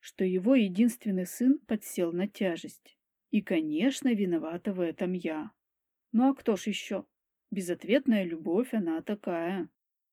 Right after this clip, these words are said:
Мне ужасно хочется сказать, что по делам уроду, и одному, и второму. Но терплю, а то без зубов останусь. А это не айс. Зубы мне пригодятся еще. На крайняк откушу что-нибудь, что плохо висит.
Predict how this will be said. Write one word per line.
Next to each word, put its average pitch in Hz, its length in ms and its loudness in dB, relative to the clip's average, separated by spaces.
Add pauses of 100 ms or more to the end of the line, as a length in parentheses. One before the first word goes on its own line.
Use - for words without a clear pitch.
(160)
Мне 208 200 6
ужасно 220 600 4
хочется 185 480 -4
сказать, 185 540 -4
что - 180 -8
по 190 140 -4
делам 214 420 4
уроду, 202 400 -2 (260)
и 202 120 2
одному, 180 680 2 (260)
и 170 120 -8
второму. 185 680 -2 (540)
Но 196 240 4
терплю, 196 680 0 (380)
а 185 100 -6
то 196 140 -2
без 190 240 -2
зубов 220 320 2
останусь. 175 640 -6 (340)
А 202 80 0
это 185 200 0
не 233 160 6
айс. 190 480 -2 (280)
Зубы 240 340 0
мне 180 220 0
пригодятся 208 720 0
еще. 180 400 -6 (300)
На 175 180 -6
крайняк 214 560 0
откушу - 440 -4
что-нибудь, 180 640 -6 (220)
что - 300 -6
плохо 214 400 4
висит. 190 520 -6